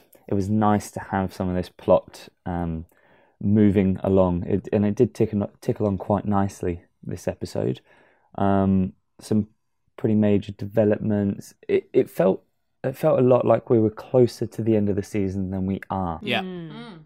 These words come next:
Speaker 1: Yeah, it was a good one, much better than, than last week's, um, lull, and, uh, absolutely amazing to have Ford back in our lives. Um, I'm giving it a four out of five blueberries as well.
Speaker 2: Cool.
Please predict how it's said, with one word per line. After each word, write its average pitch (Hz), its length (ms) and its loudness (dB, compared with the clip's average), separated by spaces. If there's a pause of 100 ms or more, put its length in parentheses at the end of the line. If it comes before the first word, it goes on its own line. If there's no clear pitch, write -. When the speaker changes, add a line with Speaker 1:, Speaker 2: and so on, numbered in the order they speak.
Speaker 1:
Yeah, 180 140 2
it 123 120 0
was 127 100 -2
a 131 40 -8
good 139 160 0
one, 151 160 2
much 135 180 -6
better 113 180 0
than, 107 320 0
than 104 200 0
last 107 420 -2
week's, - 680 -6
um, 98 500 -10
lull, 107 600 -4 (540)
and, 95 500 -4 (180)
uh, 92 480 -4 (340)
absolutely 98 520 -2
amazing 95 460 -2
to - 100 -16
have 95 160 -8
Ford 98 440 0 (520)
back 95 180 -4
in 98 80 -2
our 92 120 -2
lives. 92 480 -2 (500)
Um, 95 460 -4 (320)
I'm 104 200 0
giving 101 260 -2
it 95 100 -6
a - 40 -10
four 95 520 -4
out 98 220 -12
of 104 80 -12
five 101 340 -8
blueberries 104 540 -4
as 120 180 -10
well. 135 240 -10 (220)
Speaker 2:
Cool. 147 440 -2